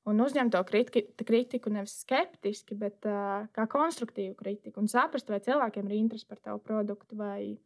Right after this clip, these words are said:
inovāciju, kā jau es teicu. Un, ā, pēc tā feedbacka, jo cilvēks, nu, cilvēks ir tas, tas, kas pirks tavu produktu.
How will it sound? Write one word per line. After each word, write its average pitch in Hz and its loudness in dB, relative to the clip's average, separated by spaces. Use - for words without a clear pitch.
inovāciju, 226 4
kā 226 0
jau 226 2
es 220 -6
teicu. 233 2
Un, 233 8
ā, 226 2
pēc 226 4
tā 214 4
feedbacka, 233 2
jo 226 6
cilvēks, 247 2
nu, 226 4
cilvēks 226 2
ir - -14
tas, 214 -4
tas, 233 4
kas - -6
pirks 254 2
tavu 208 0
produktu. 240 0